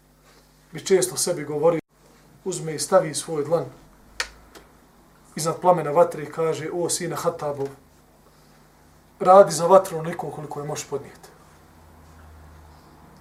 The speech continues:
Radi za vatru onoliko koliko je možeš podnijeti.”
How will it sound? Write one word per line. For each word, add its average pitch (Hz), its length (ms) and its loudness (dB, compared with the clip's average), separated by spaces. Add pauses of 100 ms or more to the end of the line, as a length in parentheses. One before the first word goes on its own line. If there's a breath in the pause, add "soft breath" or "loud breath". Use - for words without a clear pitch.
Radi 160 280 4
za 143 140 -4
vatru 170 300 0 (920)
onoliko 196 460 4
koliko 202 340 0
je 202 60 -4
možeš 214 220 -6
podnijeti.” - 380 -12